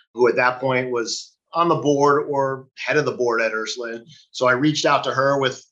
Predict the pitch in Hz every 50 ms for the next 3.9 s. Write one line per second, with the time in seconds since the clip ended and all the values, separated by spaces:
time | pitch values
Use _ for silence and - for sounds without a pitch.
0 | _ - 143 - - _ _ - 123 - - 147 165 185 180 - 170 151 131 -
1 | 143 131 127 123 - 139 127 - 123 127 127 131 123 131 127 123 120 117 - -
2 | 135 123 117 117 117 - 123 123 117 - - 123 117 117 113 120 123 123 127 120
3 | - - 127 123 120 113 110 - - 123 120 113 - - 123 117 117